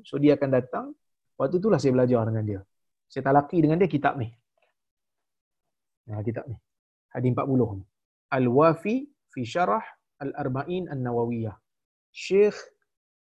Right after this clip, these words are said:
Doktor, nampak ni? Mustafa Dib Al-Bura. Ha, Syekh Bura ni, dia orang, dia, dia bidang fiqh. Dia pakar dalam mazhab Syafi'i. Dia faqih. Tapi dia banyak juga menulis dalam hadis. Ha, jadi, kenapa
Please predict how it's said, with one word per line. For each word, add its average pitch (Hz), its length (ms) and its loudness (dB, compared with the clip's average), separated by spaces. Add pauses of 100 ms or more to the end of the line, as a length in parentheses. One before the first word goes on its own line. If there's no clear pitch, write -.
(200)
Doktor, 190 800 4 (560)
nampak 127 320 -6
ni? - 20 -20 (1120)
Mustafa 147 560 -4
Dib 151 320 2
Al-Bura. 127 480 2 (340)
Ha, 143 160 -16
Syekh 127 160 -8
Bura 185 400 2
ni, 147 240 -6
dia 170 160 0
orang, 185 400 2 (160)
dia, 202 400 2
dia 190 160 2
bidang 180 320 -2
fiqh. 190 240 -4 (480)
Dia 151 160 0
pakar 165 400 -4
dalam 151 160 -2
mazhab 143 320 -4
Syafi'i. 156 480 -6 (640)
Dia 165 80 2
faqih. 170 480 0 (480)
Tapi 196 220 -12
dia 214 100 -2
banyak 226 320 -4
juga 156 160 2
menulis 165 320 0
dalam 127 240 -2
hadis. 123 400 -6 (640)
Ha, 127 240 -14
jadi, 143 320 -4
kenapa 220 240 0